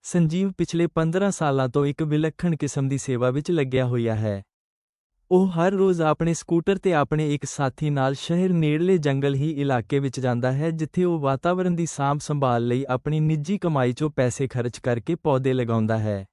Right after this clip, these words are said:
ਉੱਥੇ ਹੀ ਜੰਗਲੀ ਇਲਾਕਿਆਂ 'ਚ ਪੰਛੀਆਂ ਦੇ ਪੀਣ ਲਈ ਪਾਣੀ ਵਾਲੇ ਕਟੋਰੇ ਰੱਖਦਾ ਹੈ ਤੇ ਹਰ ਰੋਜ਼ ਉਹਨਾਂ ਨੂੰ ਭਰਦਾ ਹੈ।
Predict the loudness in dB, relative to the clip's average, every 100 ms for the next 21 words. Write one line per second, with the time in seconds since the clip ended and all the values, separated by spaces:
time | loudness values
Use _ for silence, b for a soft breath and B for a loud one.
0 | _ _ _ _ _ _ 4 4 4 4
1 | 2 2 2 2 2 4 4 2 0 -2
2 | -2 -2 -2 0 0 0 -2 0 0 2
3 | 0 0 0 0 0 0 0 0 -2 0
4 | 0 2 0 -2 0 0 0 -2 -2 -2
5 | -2 -2 0 -2 -2 -2 0 0 -2 -2
6 | -2 0 0 0 -2 -4